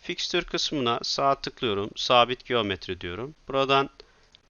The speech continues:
bağlantı deliklerinin olduğu kısımları, iç yüzeyleri seçip onay veriyorum. Harici yükler kısmına gelip sağ tıklayıp kuvvet diyorum. Bu kısımdan tekerlek bağlantı noktasındaki deliği seçip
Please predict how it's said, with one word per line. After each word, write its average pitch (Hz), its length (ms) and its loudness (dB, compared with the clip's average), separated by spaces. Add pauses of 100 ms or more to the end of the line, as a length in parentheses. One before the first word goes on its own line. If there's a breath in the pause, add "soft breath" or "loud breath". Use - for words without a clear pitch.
(920)
bağlantı 139 520 4
deliklerinin 110 500 -2
olduğu 98 340 -6
kısımları, 101 640 -6
iç - 260 -8
yüzeyleri 90 400 -8
seçip - 380 -6 (220)
onay 131 360 2
veriyorum. 143 480 -2 (720 soft breath)
Harici 151 540 4
yükler 135 460 0
kısmına 120 440 -4
gelip 90 260 -8
sağ 117 320 2
tıklayıp - 500 -10
kuvvet 101 480 -8
diyorum. 131 360 -2 (1120 soft breath)
Bu - 60 -20
kısımdan 117 680 -2 (300)
tekerlek 143 540 -2
bağlantı 135 720 2
noktasındaki 98 760 -6
deliği 117 280 -6
seçip - 420 -2